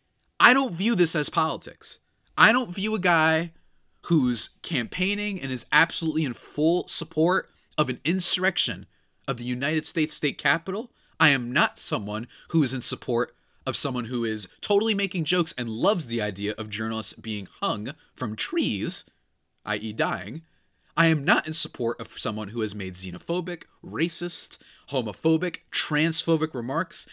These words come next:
has literally gotten fired from E S P N for such remarks. And as I att-, attested to earlier, as I mentioned, I'm not a fan of someone who's collecting Nazi merch,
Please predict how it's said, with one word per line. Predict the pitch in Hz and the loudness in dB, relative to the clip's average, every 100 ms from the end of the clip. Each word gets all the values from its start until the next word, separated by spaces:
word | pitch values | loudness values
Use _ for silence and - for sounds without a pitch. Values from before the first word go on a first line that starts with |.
| - | -2
has | 135 113 | 0 0
literally | 139 151 | 0 2
gotten | 147 120 | 2 0
fired | 120 - 131 139 165 160 | -6 -2 2 4 2 0
from | 151 135 | -4 -6
E | 143 | -6
S | - | -6
P | - 127 | -6 -6
N | |
for | 160 170 | -6 -6
such | - 175 175 | -4 -4 -4
remarks. | 170 180 185 - - _ _ _ _ _ | -2 -4 -4 -6 -8 _ _ _ _ _
And | 180 185 170 | 0 2 2
as | 139 143 | 0 0
I | 135 | -2
att-, | 127 - 123 - | -2 -6 -8 -8
attested | 120 135 - 123 | -6 -6 -6 -6
to | 131 123 | -6 -4
earlier, | 127 120 131 156 | -4 -2 -4 -4
as | 110 | -6
I | 101 | -6
mentioned, | 95 95 143 165 - _ _ _ | -6 -6 -6 -8 -12 _ _ _
I'm | 151 | 0
not | 156 | 0
a | 165 | 0
fan | 170 | -2
of | 156 | 0
someone | 175 165 | 0 0
who's | 170 156 | 0 -2
collecting | - 180 - 196 | -4 -4 -4 -4
Nazi | 208 208 151 | -4 -2 -6
merch, | 107 - - - | -8 -10 -10 -10